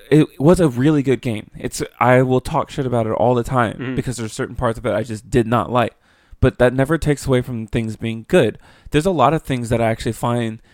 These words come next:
Speaker 1: to be really good, but I always have big problems with. Say, for instance, Final Fantasy seven. I found that game to be really good, but there was one, there was a couple scenes in there where I thought it was like, "Man, you guys are really milking the shit out of this little,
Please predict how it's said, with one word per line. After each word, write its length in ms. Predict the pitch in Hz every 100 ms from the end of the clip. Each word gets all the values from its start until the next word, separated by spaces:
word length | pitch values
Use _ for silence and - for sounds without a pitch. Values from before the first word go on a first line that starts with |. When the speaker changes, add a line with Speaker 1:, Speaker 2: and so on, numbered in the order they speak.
| _
Speaker 1:
to 80 | -
be 120 | 120
really 340 | 107 139 170
good, 340 | 120 110 113 107
but 140 | 120
I 140 | 69 117
always 260 | 120 131
have 380 | - 120 110 -
big 280 | - 113 104 _ -
problems 440 | - 180 147 117
with. 160 | 117 113 - _
Say, 160 | - 127
for 160 | -
instance, 320 | 127 - 123
Final 220 | - 110 117
Fantasy 340 | 120 120 -
seven. 400 | 127 185 131 101 - _ _ -
I 140 | 127
found 240 | 160 135 117
that 80 | 107
game 160 | 101
to 140 | 104 107
be 100 | 101
really 300 | 107 101 95
good, 260 | 92 104 135 - -
but 120 | -
there 100 | 117
was 120 | 110
one, 380 | 113 110 120 117 -
there 80 |
was 100 | 113
a 80 | 107
couple 440 | - - - 139 131
scenes 340 | - 120 123
in 100 | 131
there 180 | 131 135
where 80 | 117
I 60 | 113
thought 220 | - 117
it 60 | 107
was 140 | 104
like, 140 | 110
"Man, 300 | 107 123 120 - _ _
you 80 | 110
guys 160 | 127
are 60 | 107
really 560 | 107 107 123 131 131 131
milking 340 | 139 143 127
the 80 | 113
shit 220 | - 185
out 120 | 139 113
of 40 |
this 200 | 113 -
little, 260 | 113 110